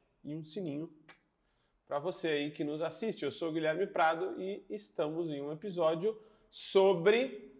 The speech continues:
novos constitucionalismos que,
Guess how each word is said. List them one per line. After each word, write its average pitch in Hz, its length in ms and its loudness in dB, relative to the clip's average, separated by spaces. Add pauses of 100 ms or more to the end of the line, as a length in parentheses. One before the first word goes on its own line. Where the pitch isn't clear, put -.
(140)
novos 254 480 4
constitucionalismos 185 1160 0
que, 233 560 -2